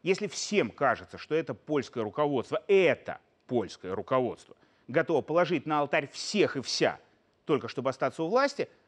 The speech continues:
в том числе тех, кого оно провоцировало на релокацию, то это не кажется. Эти, они, точно положат. Вот только и возможные следующие польские власти, они же предыдущие, партия Туска,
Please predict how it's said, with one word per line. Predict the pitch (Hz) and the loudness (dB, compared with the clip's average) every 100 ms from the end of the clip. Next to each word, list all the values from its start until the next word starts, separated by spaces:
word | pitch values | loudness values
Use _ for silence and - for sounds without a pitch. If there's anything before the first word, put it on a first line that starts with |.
| _ | _
в | - | -2
том | 185 147 | -2 -2
числе | 147 | -4
тех, | 127 170 160 | -2 -2 0
кого | 143 151 | 0 2
оно | 147 151 - _ _ _ _ - | 2 0 -4 _ _ _ _ -2
провоцировало | 165 208 220 233 151 110 92 - - | 4 4 4 2 2 0 -6 -10 -4
на | 135 135 | -2 0
релокацию, | 135 147 156 160 127 92 - - _ _ | 2 2 2 2 0 -2 -6 -18 _ _
то | 220 | 2
это | 247 226 | 2 0
не | 180 208 | 0 -2
кажется. | - 190 127 92 - - _ _ _ _ _ _ _ - | 0 2 2 0 -14 -20 _ _ _ _ _ _ _ -4
Эти, | 240 277 - 101 - 147 | 0 0 -2 -8 -4 0
они, | 175 165 113 - _ _ _ - | 2 2 0 -4 _ _ _ 2
точно | 208 - 127 | 4 4 -2
положат. | - 151 147 101 71 _ _ _ _ _ _ - | 2 4 4 0 -6 _ _ _ _ _ _ -6
Вот | 156 | -2
только | 220 196 | -2 -2
и | 185 | 0
возможные | 185 170 220 190 202 | 0 0 -2 -2 -4
следующие | - 202 160 117 - 110 | -2 2 2 0 -6 -6
польские | 135 120 - 127 | -4 -4 -4 -4
власти, | 165 233 240 - - _ - | 0 0 0 -8 -10 _ -4
они | 151 | -2
же | 131 131 | -2 -4
предыдущие, | 143 165 156 123 - 87 | -2 -2 0 -2 -4 -2
партия | 127 123 160 151 | 0 0 -2 -4
Туска, | - 123 - | -4 -8 -8